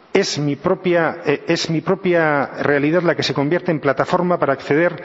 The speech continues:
al significado profundo de la solidaridad o la dignidad humana. Sin la humildad de la propia limitación, la empatía, el amor o la generosidad son solo expresión de soberbia o sentimiento de superioridad.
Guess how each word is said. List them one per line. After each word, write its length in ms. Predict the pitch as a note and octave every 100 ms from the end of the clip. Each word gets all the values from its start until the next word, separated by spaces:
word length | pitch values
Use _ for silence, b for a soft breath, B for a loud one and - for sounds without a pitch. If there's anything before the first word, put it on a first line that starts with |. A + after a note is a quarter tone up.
| B B B B
al 140 | C3+
significado 520 | C3+ C3+ A#2+ C3+ E3
profundo 360 | D#3+ D3+ E3+ E3
de 100 | C#3
la 80 | B2+
solidaridad 600 | - B2+ B2 C3+ E3+ - -
o 80 | B2+
la 140 | A#2+
dignidad 340 | A#2+ B2 B2+ -
humana. 340 | A#2 G#2 F#2 - B B B B
Sin 320 | B - D#3 C#3+
la 80 |
humildad 400 | D3 C#3+ D3 G3
de 80 | F#3
la 160 | D3 D3
propia 340 | F#3+ - C#3
limitación, 720 | B2 C#3+ E3 D3 - F3 F3+ F3 B B B B
la 120 | B2+ C3
empatía, 800 | B2+ C3 - F#3 E3+ F#3 F3+ - B B B2+
el 140 | B2+
amor 280 | C3 F3+ E3
o 80 | C#3
la 100 | B2
generosidad 720 | C3 B2 B2+ - C#3 F3+ F3+ - - B B -
son 320 | - F#3 F3
solo 240 | - F#3 E3+
expresión 460 | - D3 C#3+ F3+
de 80 | D3
soberbia 560 | - D3 E3 E3+ F3 -
o 80 | C3+
sentimiento 480 | C3+ B2+ D3+ E3 D3+
de 60 |
superioridad. 600 | - B2+ A#2 A2+ B2 G#2+